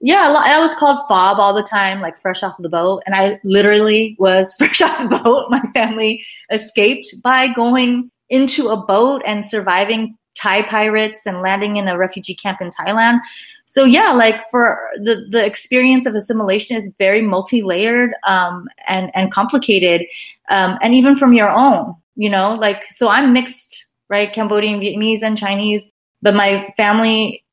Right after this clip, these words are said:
always, um, culturally identified with,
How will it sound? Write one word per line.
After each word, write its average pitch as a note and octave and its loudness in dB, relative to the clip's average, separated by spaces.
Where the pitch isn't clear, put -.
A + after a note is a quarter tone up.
always, G#3 4
um, F#3 0
culturally A#3 0
identified G#3 0
with, F#3+ -4